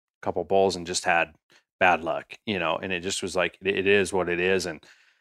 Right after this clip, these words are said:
um, so, I mean, it's like, we still made the best of the rest of the day after we got my elk taken care of, but it just was kinda like,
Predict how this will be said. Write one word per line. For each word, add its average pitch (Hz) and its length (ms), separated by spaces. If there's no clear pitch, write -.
um, 85 440
so, - 180
I 131 60
mean, 117 140
it's 98 100
like, 107 140
we 107 40
still - 400
made 104 220
the - 60
best 98 260
of - 60
the 92 80
rest 92 260
of 87 60
the 80 60
day 85 500
after 92 200
we 92 60
got 87 160
my 90 80
elk 95 160
taken 90 240
care 90 240
of, 104 100
but 95 200
it 95 140
just 92 260
was 92 100
kinda 90 240
like, 85 240